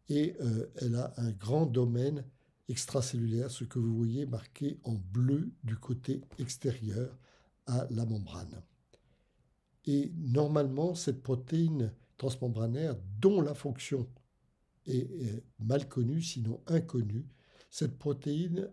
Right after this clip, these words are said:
est, euh, rapidement métabolisée, c'est-à-dire que, euh, elle est d'abord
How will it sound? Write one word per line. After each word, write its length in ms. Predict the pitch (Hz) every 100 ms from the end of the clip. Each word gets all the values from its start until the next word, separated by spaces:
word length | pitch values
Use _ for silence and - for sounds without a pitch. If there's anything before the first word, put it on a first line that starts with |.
| -
est, 260 | 135 135 - - 190
euh, 60 | - -
rapidement 540 | 120 127 170 135 147
métabolisée, 880 | 135 123 120 110 107 90 101 123 - - _ _ -
c'est-à-dire 560 | 127 123 120 147 143
que, 140 | - 139
euh, 540 | 151 - 185 123 123 -
elle 280 | 135 117 123
est 200 | 123 - - _ _ _ _ _ _ _ -
d'abord 460 | 107 101 110 98